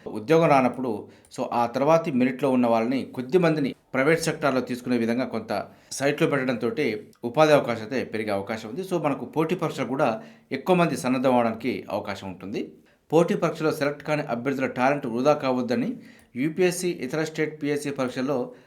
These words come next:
అర్హత సాధించలేకపోయిన వారి వివరాలతో నేషనల్ లెవెల్‌లో ఒక డేటాబేస్ రెడీ చేయాలంటూ తెలంగాణ పబ్లిక్ సర్వీస్ కమిషన్ అయితే సూచించడం జరిగింది. So, మనకు ఈ డేటా కనుక తీసుకొస్తే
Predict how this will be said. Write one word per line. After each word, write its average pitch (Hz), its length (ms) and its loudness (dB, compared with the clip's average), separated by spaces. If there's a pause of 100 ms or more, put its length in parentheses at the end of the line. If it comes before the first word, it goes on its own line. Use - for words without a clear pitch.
(240)
అర్హత 160 320 2
సాధించలేకపోయిన 131 680 0
వారి 120 260 2
వివరాలతో 127 460 0 (220)
నేషనల్ 147 320 0
లెవెల్‌లో 147 280 2
ఒక 120 180 -4 (120)
డేటాబేస్ 139 460 2
రెడీ 120 200 -2
చేయాలంటూ 123 500 0 (300)
తెలంగాణ 151 400 2
పబ్లిక్ 127 300 -4
సర్వీస్ 127 280 -6
కమిషన్ 120 340 -2
అయితే - 180 -4 (420)
సూచించడం 127 400 -4
జరిగింది. 104 320 -6 (420)
So, - 160 -10
మనకు 127 180 -2
ఈ 123 120 -2 (100)
డేటా 139 220 4
కనుక 147 260 2
తీసుకొస్తే 123 440 -2